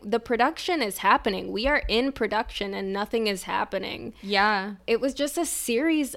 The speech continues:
Speaker 1: of weird dream sequences that were, like, high anxiety. Everyone is asking things.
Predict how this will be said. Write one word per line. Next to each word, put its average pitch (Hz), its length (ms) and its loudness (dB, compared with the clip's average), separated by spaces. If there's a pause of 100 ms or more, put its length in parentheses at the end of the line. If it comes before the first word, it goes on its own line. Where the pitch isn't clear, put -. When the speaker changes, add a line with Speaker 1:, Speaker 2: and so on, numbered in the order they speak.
Speaker 1:
of 202 400 0
weird 240 540 2 (420)
dream 208 480 -2
sequences 196 640 -4
that 196 160 -2
were, 208 140 -4
like, 196 380 -4 (680)
high 262 540 2
anxiety. 208 1040 -2
Everyone 247 580 2
is 214 240 -2 (180)
asking 202 600 0
things. 190 520 -6